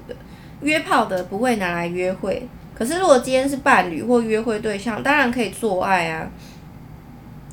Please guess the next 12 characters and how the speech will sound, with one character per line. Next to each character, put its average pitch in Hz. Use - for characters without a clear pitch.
而 269
且 311
我 208
觉 208
得 196
在 220
交 226
友 233
软 180
体 196
上 202
面， 202